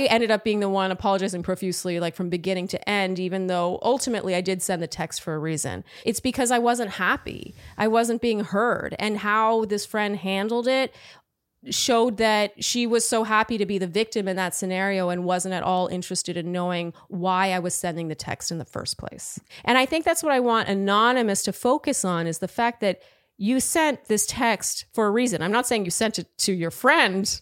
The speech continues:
on purpose for a reason. I'm saying that you haven't been happy in this friendship for a long time. And actually,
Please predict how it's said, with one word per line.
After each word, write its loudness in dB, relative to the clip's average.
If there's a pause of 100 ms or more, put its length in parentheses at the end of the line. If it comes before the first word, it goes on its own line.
on 2
purpose 2
for 2
a 2
reason. 0
I'm 0
saying 2
that 2 (380)
you 2
haven't 2
been 0
happy 0
in 0
this 0
friendship -2 (300)
for 0
a 4
long 2
time. -2 (580)
And 0
actually, 0